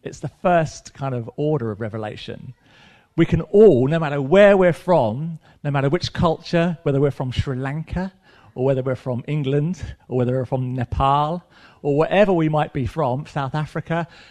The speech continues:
nature will speak to us. Creation will scream at us. It will speak if we just allow it.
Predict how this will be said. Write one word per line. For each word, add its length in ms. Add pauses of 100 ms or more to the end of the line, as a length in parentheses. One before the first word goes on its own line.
(920)
nature 680 (100)
will 140
speak 320
to 220
us. 300
Creation 880
will 340 (160)
scream 600
at 60
us. 500 (1000)
It 160
will 80
speak 520 (680)
if 240
we 100
just 220
allow 360
it. 140